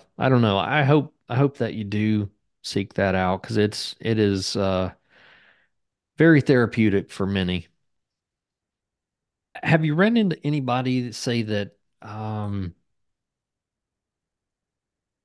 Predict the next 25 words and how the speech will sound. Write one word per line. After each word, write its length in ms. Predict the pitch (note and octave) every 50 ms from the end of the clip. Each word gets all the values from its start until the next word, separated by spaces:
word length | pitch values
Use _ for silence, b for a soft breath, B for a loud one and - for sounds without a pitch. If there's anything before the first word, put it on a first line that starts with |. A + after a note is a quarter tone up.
| _ _ _ _ _ _ _ _ _
I, 160 | A#2+ B2+ A#2
I 140 | - A2 B2
would 280 | C3 C3+ B2 A#2 A2 -
state 540 | - - - - _ A#2+ A#2+ A#2 A#2 - -
is, 560 | G#2 A2 G#2+ G2+ G2 G2 F#2+ F#2+ - - - _ -
is 200 | G#2 A2 G2 G2+
well-meaning, 840 | G2 A2+ C3 C3+ C3+ B2+ B2+ B2 B2 A#2+ B2 B2 A#2+ A#2+ A#2+ A2+ G#2
but 220 | G#2 G#2+ G#2 E2
maybe 580 | G2+ G#2 G#2 A2 A2+ B2 A#2+ B2 B2 A#2+ A#2 A2+
they're, 520 | G#2+ A2 G#2+ G#2+ G#2 G#2 G#2+ - - C#2+ - _ _ _ b b b b b b b _
the 80 | G#2+ G2
way 180 | G#2 A2+ A#2 A2
they 140 | A2+ A2
came 300 | G#2+ - - A#2+ A2 A2
across 640 | A2 G#2 - - A2 G2+ G#2 G#2+ G#2 G2+ - - - -
didn't 720 | - B2+ - - A#2 A2+ A2+ A2 G#2+ A2 G#2+ F2+ - _
quite 400 | - - G#2 G#2 G#2 G#2 - - E2
land 500 | F#2 F#2+ G2+ G2+ G2 G2 F#2 F#2+ F2+ -
properly? 720 | - - E2+ E2 - - D#2+ D#2+ D#2+ D2+ D#2+ F2 F#2+ - _ _ _ _
You 80 | - G2+
know, 160 | G2+ G2+ G2+
people 320 | G2+ - C#3 C3+ - A#2
trying 320 | G#2+ - - C3 C3+ C3 B2
to 40 | A#2
comfort 520 | - - - B2 A#2+ A2+ - - B2+ B2